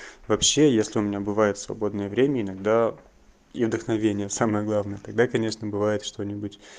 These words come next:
а, могу приготовить, но это бывает очень-очень редко, дай бог, чтобы раз в месяц я дома что-нибудь приготовил.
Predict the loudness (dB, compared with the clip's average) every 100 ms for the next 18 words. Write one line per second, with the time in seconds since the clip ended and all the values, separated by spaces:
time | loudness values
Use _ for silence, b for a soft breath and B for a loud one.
0 | b b _ -2 0 -2 -2 -2 -2 -2
1 | -4 0 2 4 2 0 -2 0 2 2
2 | 2 0 -4 -2 -2 -2 0 0 0 -6
3 | -8 -10 -2 -2 -2 -4 -2 -4 -4 -6
4 | -6 -6 -8 -4 -2 -2 -6 -6 -2 -2
5 | -4 -4 0 0 0 -2 -4 -4 -6 -6
6 | -4 -2 0 0 -2